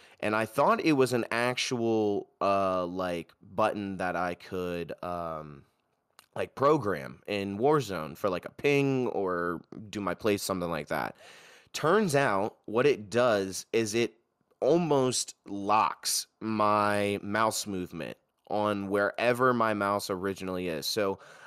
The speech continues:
I can be moving around like crazy with my mouse, blah, blah, blah, blah, blah. Soon as I hit that button, it, because it moves so slow, it's almost like a lock mechanism.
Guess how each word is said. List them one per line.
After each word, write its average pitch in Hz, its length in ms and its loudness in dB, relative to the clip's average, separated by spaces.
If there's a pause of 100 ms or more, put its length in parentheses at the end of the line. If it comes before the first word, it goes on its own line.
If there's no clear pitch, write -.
I 113 140 2
can 139 140 0
be 135 140 2
moving 127 380 2
around 113 360 2
like 104 200 -2
crazy 104 360 -2
with 101 200 -2
my 104 160 0
mouse, 98 320 -2
blah, 98 240 -2
blah, 95 180 -2
blah, 92 160 -2
blah, 90 140 -8
blah. 90 220 -2 (260)
Soon - 360 0
as 180 140 2
I 151 140 2
hit 120 240 -2
that 110 260 0
button, 120 500 0
it, 117 580 -2
because 143 380 0
it 160 140 0
moves 113 360 0
so 107 240 2
slow, 110 420 2
it's 104 120 -2
almost 123 360 -2
like 113 160 0
a 92 40 -2
lock 87 440 -2
mechanism. 82 640 -12